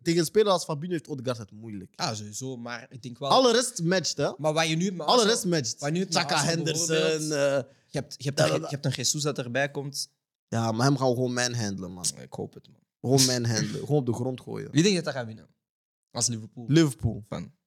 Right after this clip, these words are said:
Speaker 1: Al-, ah, niet doen, niet doen, niet doen. Wie denk jij dat gaat, gaat winnen?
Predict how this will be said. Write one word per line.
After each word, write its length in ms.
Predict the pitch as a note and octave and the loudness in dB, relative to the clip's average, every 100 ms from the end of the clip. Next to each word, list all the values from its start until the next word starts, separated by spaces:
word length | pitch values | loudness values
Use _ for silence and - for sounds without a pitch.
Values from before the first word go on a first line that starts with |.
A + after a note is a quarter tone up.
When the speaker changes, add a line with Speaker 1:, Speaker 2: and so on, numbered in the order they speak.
| _ _ _ | _ _ _
Speaker 1:
Al-, 240 | A2 G2 - | -6 -6 -6
ah, 340 | - G2+ G2+ | -4 -4 -4
niet 240 | G#2 C3 | -6 -6
doen, 280 | A2+ A2 A2 | -4 -8 -6
niet 220 | A#2+ C3 | -6 -6
doen, 260 | G#2+ A2 A2+ | -6 -10 -8
niet 200 | A#2 G#2+ | -10 -10
doen. 320 | G2+ G2+ D#3 - _ _ _ | -10 -10 -10 -14 _ _ _
Wie 120 | - D3 | 2 4
denk 140 | E3+ | 4
jij 120 | E3+ | 4
dat 120 | E3+ | 2
gaat, 300 | C3+ C#3 C3+ | 2 0 -2
gaat 160 | A#2+ A#2+ | -2 -4
winnen? 320 | A#2+ A#2 G#2+ | -6 -10 -10